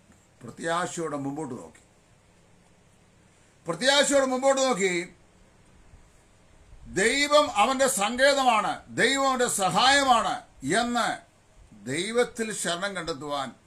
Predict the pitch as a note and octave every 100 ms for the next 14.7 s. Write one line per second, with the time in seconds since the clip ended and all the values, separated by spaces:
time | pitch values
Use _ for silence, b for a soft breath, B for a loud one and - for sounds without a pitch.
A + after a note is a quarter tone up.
0 | - A#2+ A#2+ A2 F2+ A#1+ - _ _ -
1 | - - - - - _ - - - -
2 | - C3 E3+ F3 F3+ F#3+ F3+ F3 E3+ F#3
3 | F#3 F#3 F3+ F3+ - C3 C#3 F3+ F#3 F#3
4 | D3+ F3 E3+ E3+ E3 D#3+ F3+ F#3 D#3+ E3+
5 | F3+ D#3+ D#3+ D#3+ D#3+ D3 C3+ E3 _ _
6 | _ _ _ _ _ _ _ _ _ -
7 | _ _ B2 E3+ B3 C4+ C4+ C4+ A#3+ B3+
8 | C4+ C4 C4+ B3+ B3 B3 - E3 E3+ B3
9 | C4 C4+ B3+ A3+ - _ _ _ _ -
10 | F3+ A3 B3 B3 B3+ B3 A3 A#3+ A#3 G3+
11 | B3 C4 C4 B3+ A3+ A3+ C4 C4 B3 B3
12 | A3+ A#3 A#3 A3 F3+ F#3 A3 A3+ A3 F3+
13 | G#3+ A3+ A#3 A#3+ A3+ G3+ G3+ A#3+ A3+ G#3+
14 | G#3 G3+ F#3 G3 G3 A3+ F#3